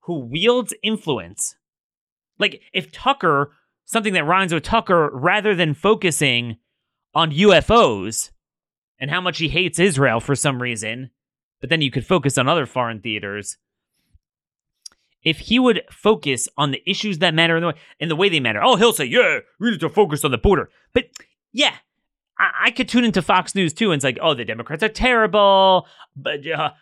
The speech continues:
what are they thinking? Biden's gonna get crushed. Oh, and look at the border."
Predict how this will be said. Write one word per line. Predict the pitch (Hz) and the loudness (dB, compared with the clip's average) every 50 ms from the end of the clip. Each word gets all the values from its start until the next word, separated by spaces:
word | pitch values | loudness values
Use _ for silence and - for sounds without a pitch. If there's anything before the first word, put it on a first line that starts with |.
| _ - | _ -4
what | 147 202 196 | -2 0 0
are | 165 | 0
they | 143 127 | -2 -4
thinking? | 117 - - 269 269 226 175 220 214 196 165 | -4 -4 -2 0 0 0 2 0 0 0 2
Biden's | 123 190 160 156 147 147 139 120 | 2 2 2 2 0 -2 -8 -10
gonna | - 160 - | -10 -8 -6
get | 143 131 - - | -6 -6 -6 -8
crushed. | - - 240 254 233 208 190 - - - - _ _ _ - - | -4 0 2 2 2 2 0 -4 -8 -14 -16 _ _ _ -4 0
Oh, | 240 254 233 | 0 0 0
and | 214 196 | 0 -2
look | 220 220 214 | -2 -2 -2
at | 156 | -4
the | 170 | -4
border." | 135 147 156 135 107 87 - - - | -2 0 0 0 -2 -4 -10 -18 -20